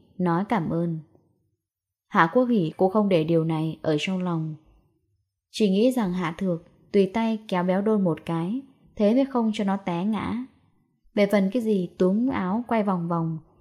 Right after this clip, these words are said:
khẳng định do bọn nhỏ nói bừa thôi. Đỗ Bình về nhà bị cha đánh một trận, có một đoạn thời gian thực không gây chuyện nữa.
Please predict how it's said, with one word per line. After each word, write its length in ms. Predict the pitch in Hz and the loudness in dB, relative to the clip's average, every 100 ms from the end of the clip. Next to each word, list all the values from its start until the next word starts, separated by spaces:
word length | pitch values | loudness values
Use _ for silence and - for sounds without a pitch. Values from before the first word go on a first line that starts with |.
| - | -8
khẳng 220 | 220 180 | -2 0
định 200 | 196 - | 0 0
do 120 | 226 | -2
bọn 180 | 220 170 | -2 -2
nhỏ 180 | 170 151 | -2 -2
nói 180 | 160 214 | -2 0
bừa 300 | 208 175 165 | 2 2 0
thôi. 300 | 170 165 165 _ _ _ _ _ _ _ _ _ _ _ _ _ _ _ _ _ _ _ _ - | -2 -6 -6 _ _ _ _ _ _ _ _ _ _ _ _ _ _ _ _ _ _ _ _ 2
Đỗ 160 | 196 | 6
Bình 240 | 190 214 175 | 8 6 4
về 140 | 180 | 2
nhà 360 | 165 165 160 165 | 2 2 0 0
bị 120 | 175 160 | 0 0
cha 180 | 190 180 | -2 0
đánh 240 | 170 190 | 0 2
một 120 | 254 - | 0 0
trận, 200 | 185 160 - _ _ _ - | -4 -6 -10 _ _ _ -2
có 100 | 214 | 2
một 120 | 240 | 4
đoạn 280 | 247 208 175 | 4 2 0
thời 200 | 175 185 | 2 0
gian 280 | 175 208 208 202 | 2 -2 -2 -2
thực 140 | 196 - | -4 -4
không 200 | - 190 | 0 2
gây 120 | 190 180 | 2 0
chuyện 260 | 190 151 165 | 0 -2 -2
nữa. 320 | 160 233 | -2 -2